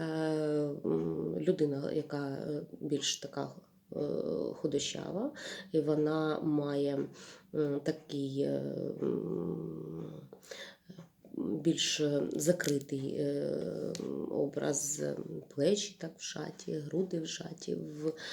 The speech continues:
е, нутрі. Е, це така, е, фонить саме травма,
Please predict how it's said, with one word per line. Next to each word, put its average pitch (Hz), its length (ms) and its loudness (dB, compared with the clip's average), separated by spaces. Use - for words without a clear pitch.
е, - 560 0
нутрі. - 440 0
Е, 147 640 2
це 269 300 4
така, 180 520 2
е, 156 360 0
фонить 196 460 6
саме 175 400 4
травма, 190 640 2